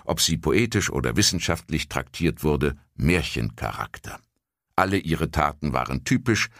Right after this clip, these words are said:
alle ihre Gestalten Figurinen. Hier einmalige Tonfälle und Gesichter herauszulesen,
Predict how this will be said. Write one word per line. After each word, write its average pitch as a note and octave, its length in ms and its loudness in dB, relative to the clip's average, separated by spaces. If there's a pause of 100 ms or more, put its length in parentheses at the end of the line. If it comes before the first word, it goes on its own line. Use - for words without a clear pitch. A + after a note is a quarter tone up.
(140)
alle G#2+ 200 4
ihre F2+ 300 0
Gestalten D#2+ 760 0 (160)
Figurinen. E2+ 840 0 (640)
Hier C3 520 4
einmalige D2+ 800 0
Tonfälle D#2+ 680 2
und - 260 -8
Gesichter B1+ 480 -2
herauszulesen, B1+ 1080 0